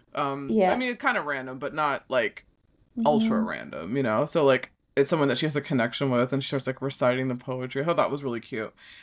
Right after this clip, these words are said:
Speaker 1: I do like the end that, like, the way that she does get with him. Granted, not
Speaker 2: Me
Speaker 1: the
Speaker 2: too.
Speaker 1: whole, like, scene, which we all, all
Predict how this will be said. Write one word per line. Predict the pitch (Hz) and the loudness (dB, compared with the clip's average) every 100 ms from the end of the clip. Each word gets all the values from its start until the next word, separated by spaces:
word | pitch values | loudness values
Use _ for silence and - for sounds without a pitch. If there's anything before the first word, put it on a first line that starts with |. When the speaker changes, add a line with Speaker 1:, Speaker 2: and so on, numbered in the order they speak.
| - | -4
Speaker 1:
I | 175 | -4
do | 196 240 | -2 0
like | 196 185 | 0 0
the | 156 151 135 | -6 -6 -2
end | 143 139 139 - - _ _ _ _ 123 | -2 -4 -6 -10 -18 _ _ _ _ -6
that, | 139 131 120 110 - _ _ _ _ _ _ _ _ _ _ - | 0 2 2 0 -4 _ _ _ _ _ _ _ _ _ _ -4
like, | 165 156 | 0 2
the | 170 | 2
way | 156 151 | 2 2
that | 131 | 2
she | - | 0
does | 143 135 135 | 2 2 2
get | - - | 2 2
with | 135 143 | 0 -2
him. | 180 196 208 214 _ | -2 0 0 -4 _
Granted, | 170 170 175 | 0 2 2
not | 160 294 311 | 6 6 6
Speaker 2:
Me | |
Speaker 1:
the | 185 | 2
Speaker 2:
too. | 180 | 0
Speaker 1:
whole, | 151 143 139 | 0 0 0
like, | 131 104 - - | 2 0 -2 -14
scene, | - - 151 127 123 131 143 | -6 -4 0 2 2 2 0
which | 143 139 - | 0 0 -2
we | 135 | -2
all, | 135 127 - | 0 -4 -2
all | 131 135 | -2 -2